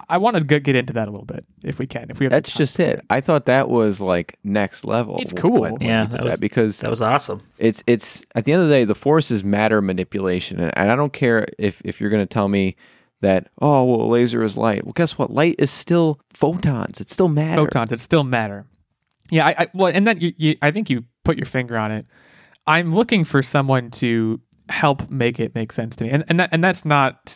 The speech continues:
Speaker 1: s-, saying I'm not a Star Wars expert, 'cause I think I am, but, like, f-, the Force is described as this, it's like the energy that binds all living things together, right? I don't know if I would describe it as a matter moving force,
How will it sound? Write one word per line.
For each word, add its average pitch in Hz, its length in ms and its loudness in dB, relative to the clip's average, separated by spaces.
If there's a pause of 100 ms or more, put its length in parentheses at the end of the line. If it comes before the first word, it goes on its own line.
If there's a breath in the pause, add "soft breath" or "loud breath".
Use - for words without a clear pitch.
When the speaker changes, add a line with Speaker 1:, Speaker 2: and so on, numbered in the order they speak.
(100)
Speaker 1:
s-, - 160 -20
saying 143 300 0
I'm 120 100 -2
not 127 120 2
a 113 40 -4
Star 120 240 -2
Wars 110 180 2
expert, 110 380 -4
'cause - 80 -10
I 117 80 -6
think 160 220 -2
I 120 60 -6
am, 104 280 -4 (220)
but, 117 160 2
like, 107 380 -2 (220)
f-, - 480 -10
the 160 120 -2
Force 208 280 2
is 190 60 2
described 139 400 2
as 123 160 0
this, 123 380 -6 (120)
it's 135 240 -2
like 123 160 0
the 127 140 -4
energy 131 320 0
that 117 160 -2
binds 120 320 -2
all 110 100 -2
living 110 240 -6
things 110 280 -10
together, - 360 -8
right? - 260 -10
I 143 100 2
don't 160 160 2
know 151 160 4
if 143 120 0
I 123 140 2
would 123 140 0
describe 120 360 -2
it 113 120 -2
as 113 180 -4
a 113 80 -4
matter 113 480 -2
moving 113 480 0
force, - 600 -2